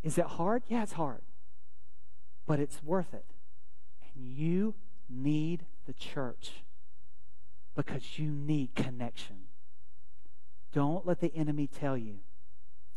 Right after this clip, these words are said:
that watching Matt Walton once a week on a Tuesday during your lunch break is church.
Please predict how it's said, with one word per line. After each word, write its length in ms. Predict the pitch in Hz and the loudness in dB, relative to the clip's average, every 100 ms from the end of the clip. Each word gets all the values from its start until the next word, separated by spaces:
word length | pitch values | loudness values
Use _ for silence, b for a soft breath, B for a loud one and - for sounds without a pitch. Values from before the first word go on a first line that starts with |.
| - | 0
that 120 | 120 | 0
watching 380 | 131 131 - 127 | 0 0 0 0
Matt 200 | 131 139 | 0 0
Walton 340 | 151 143 147 | 0 0 0
once 280 | 131 143 - | 0 0 0
a 40 | 139 | 0
week 300 | 139 131 - | 2 0 0
on 120 | 127 | -2
a 60 | 123 | -2
Tuesday 580 | - 147 143 131 117 110 b b b | 0 0 0 0 0 0 b b b
during 220 | 135 127 | 2 2
your 140 | 120 123 | 2 2
lunch 340 | 127 131 - | 2 0 0
break 280 | 120 117 110 - | 0 0 0 0
is 200 | - - | 0 0
church. 600 | - - 139 110 - - | 0 0 0 0 0 0